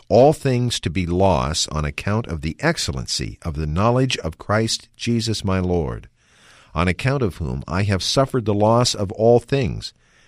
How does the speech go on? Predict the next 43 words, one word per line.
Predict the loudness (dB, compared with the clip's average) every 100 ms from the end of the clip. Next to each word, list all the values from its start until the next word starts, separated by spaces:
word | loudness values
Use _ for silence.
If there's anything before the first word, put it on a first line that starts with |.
| _
and | -6 -4 -4
count | -2 -2 0
them | -2 0
as | -2 -4 -2
refuse, | 0 -2 -2 -8 -8 -12 -16 _ _ -6
that | -2
I | 2 4
may | 4 2
gain | 0 0 0 2 0 -4
Christ, | -4 -2 0 -4 -10 -14 _ _ _ _ _
and | -2 0 0
be | -6
found | -4 0 0 -2
in | -4 -4
him, | -4 -2 -2 -2 -8 _ _ _ _ _
not | 2 2 4
having | 2 2 0 -2
my | -2
own | 0 0 2
righteousness, | 2 2 -2 -8 -10 -12 -16 _ -4
which | -2
is | 0 0
out | 2 2
of | 0
the | 0
law, | 2 2 0 -4 _ _ -20 -4
but | -4 2
that | 2 2
which | 0 -4 -2
is | -4 -4
through | -2 -2
faith | 0 2 2 -2 -6
in | -8 -8
Christ, | -8 -8 -8 -16 -20 _ _ _ _ -6
the | -2
righteousness | 2 2 2 -2 -2 -6 -6
which | -6 -4 -2
is | -4 0
out | 4 6
of | 4 0
God | -4 -4 -8 -8
and | -4 -4 0
based | 0 2 -2